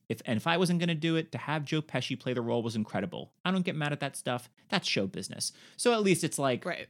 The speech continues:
Speaker 1: not like, "Yeah, I got pushed out and, you know."
Speaker 2: That is,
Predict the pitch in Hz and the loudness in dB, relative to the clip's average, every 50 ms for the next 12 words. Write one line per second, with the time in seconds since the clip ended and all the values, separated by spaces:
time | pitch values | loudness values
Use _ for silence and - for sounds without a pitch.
0 | _ _ - 123 123 117 - - 117 110 107 95 - 139 139 135 120 107 104 107 | _ _ 2 4 4 4 4 2 0 0 0 -2 -2 2 4 6 6 6 4 2
1 | 107 117 117 98 113 104 101 - - _ _ _ _ _ - 156 127 - - - | 2 2 2 2 0 -2 -2 -2 -6 _ _ _ _ _ -6 -4 -4 -4 -2 0
2 | 131 117 113 107 - 92 98 92 95 98 - - 110 101 87 82 - - - _ | 2 2 2 2 2 0 -2 -2 -4 -4 -4 -4 -4 -4 -4 -4 -8 -12 -8 _
3 | 349 349 302 320 294 - | -2 0 0 0 -2 -2